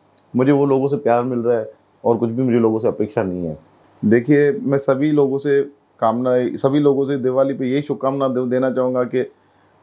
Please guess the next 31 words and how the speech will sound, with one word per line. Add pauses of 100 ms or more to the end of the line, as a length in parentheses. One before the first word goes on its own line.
सभी
लोगों
के
जीवन
स्वस्थ
रह-,
स्वस्थ
जीवन
रहे, (560)
खुशियाँ
रहें (440)
और
मंगलमय
रहें। (420)
कोविड
जैसी
बीमारी, (440)
फिर
जो
दो
ढाई
साल
कोविड
की
जे-,
जिन
लोगों
ने
झेला
है, (460)
उनके